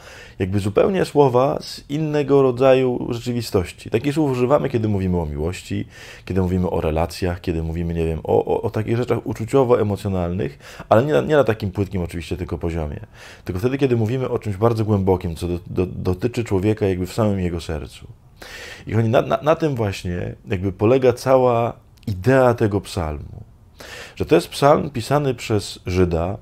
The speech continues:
bo oczywiście, y, psalmy są napisane jeszcze przed Panem Jezusem, czyli przez człowieka, który prawdopodobnie naprawdę przywiązuje niezwykłą wagę do każdego Bożego zalecenia.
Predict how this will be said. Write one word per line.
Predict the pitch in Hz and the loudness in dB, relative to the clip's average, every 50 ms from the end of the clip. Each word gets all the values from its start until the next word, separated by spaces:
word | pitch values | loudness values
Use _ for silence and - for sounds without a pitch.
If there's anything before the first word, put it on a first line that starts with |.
| - - | -8 -8
bo | 90 | -6
oczywiście, | 90 - - 90 92 90 - - 98 87 85 87 | -6 -6 -6 -6 -6 -6 -4 -2 -2 -2 -2 -2
y, | 87 - - - - - - - - - | -4 -6 -8 -8 -10 -12 -14 -14 -16 -10
psalmy | - - 92 90 90 90 82 | -4 -2 0 0 0 0 -2
są | - 92 | -4 -4
napisane | 82 85 80 80 82 101 95 90 87 | -4 -4 -6 -6 -4 -4 -2 -2 -2
jeszcze | 85 78 - - | -4 -6 -6 -8
przed | 80 - 95 - | -8 -8 -8 -6
Panem | - 98 87 87 82 | -4 -4 -2 -2 -2
Jezusem, | 82 82 80 73 73 - - - 73 - - - - - - - - - - - - - | -2 -4 -4 -6 -8 -10 -10 -10 -10 -10 -10 -12 -16 -18 -20 -20 -18 -18 -18 -18 -18 -12
czyli | - - 95 | -8 -6 -4
przez | 98 110 107 | -4 -4 -2
człowieka, | - - 131 - - 156 | 0 0 0 2 2 0
który | 143 131 131 | 0 0 0
prawdopodobnie | 117 123 120 110 110 110 101 110 104 110 127 131 127 123 120 117 101 - | 2 4 4 4 2 2 2 2 2 4 2 2 0 0 -2 -2 -2 -2
naprawdę | - 95 - 127 147 143 139 127 | -4 0 2 2 4 4 2 0
przywiązuje | 117 - 110 107 104 101 101 113 123 123 117 110 104 | -2 -2 0 0 0 0 0 0 0 0 0 0 0
niezwykłą | - 104 104 104 120 127 117 113 113 113 120 131 127 - 117 107 98 95 92 | -2 -2 -2 0 0 0 -2 -2 0 2 2 2 2 2 2 2 2 2 0
wagę | 87 92 90 87 87 98 92 | 0 0 0 0 0 0 -2
do | 87 90 | -2 -4
każdego | 85 - - 104 101 90 90 90 110 107 101 104 98 | -6 -4 0 0 0 0 2 2 2 4 4 4 2
Bożego | 90 90 90 85 92 92 87 87 | 2 0 -2 0 0 0 0 -2
zalecenia. | 80 85 85 80 82 78 - - 67 64 52 50 52 | -2 -2 -4 -4 -4 -6 -8 -8 -10 -10 -10 -12 -14